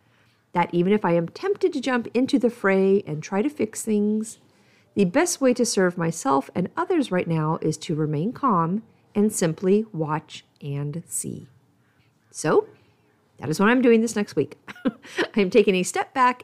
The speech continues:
and observing. I like that. You know, this week is our, our, our waxing moon, so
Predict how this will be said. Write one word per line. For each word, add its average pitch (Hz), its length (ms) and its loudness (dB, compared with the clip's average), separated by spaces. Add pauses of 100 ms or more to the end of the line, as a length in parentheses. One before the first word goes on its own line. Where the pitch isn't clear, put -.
and 180 380 0
observing. 170 680 -6 (640)
I 466 160 4
like 440 100 2
that. - 220 -2 (720)
You 208 80 4
know, 202 80 4
this 220 180 4
week 262 220 2
is 254 180 2
our, 220 680 4
our, 190 260 -4
our 185 180 0
waxing 190 640 0
moon, 151 280 -2
so 156 360 -2